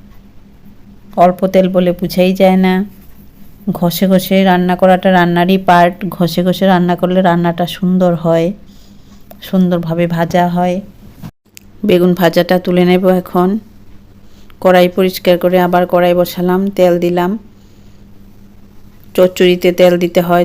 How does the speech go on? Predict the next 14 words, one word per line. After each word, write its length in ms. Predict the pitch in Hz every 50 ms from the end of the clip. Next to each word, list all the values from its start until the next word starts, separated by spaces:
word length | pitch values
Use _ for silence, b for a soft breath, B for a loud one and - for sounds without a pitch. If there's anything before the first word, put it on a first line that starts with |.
| 175 -
তেল 140 | 180 175 175 170
দিচ্ছি, 440 | 175 170 170 - - - - 175 180 190 202 214 208 - -
একটু 240 | - - - - - 170
বেশি 320 | 175 165 165 - - 180 180
হয়ে 240 | 180 180 185 180 180 180 -
যাচ্ছে। 420 | 185 185 185 - - - - 185 185 214 226 - - b b b b b b b b b b - - -
কালো 240 | - 180 185 180 180
জিরে 240 | 175 - 175 175 170 -
ফোড়ন 240 | - 175 180 180 175 175
দিলাম, 240 | 180 180 180 180 190 185
তেল 200 | 180 185 180 175 170
গরম 260 | 185 170 175 175 180
হওয়ার 240 | 175 175 165 170 165 170
পর 100 | 180 175